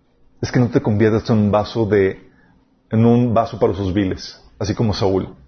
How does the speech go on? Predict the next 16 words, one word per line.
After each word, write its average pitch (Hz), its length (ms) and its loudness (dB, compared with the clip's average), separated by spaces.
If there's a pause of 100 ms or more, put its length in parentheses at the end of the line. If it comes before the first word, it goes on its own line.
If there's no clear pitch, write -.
(1300)
Que 147 140 6
ahí 156 200 6
eras, 196 400 2
era 160 540 2 (360)
así 135 200 2
muy 151 440 2
mexicano 135 460 0
para 127 140 2
la 117 80 6
obediencia. 101 400 0
"Ay, 214 200 -2
pues, 240 220 2
hay 240 160 4
más 233 220 -4
o 226 100 4
menos." 113 580 -2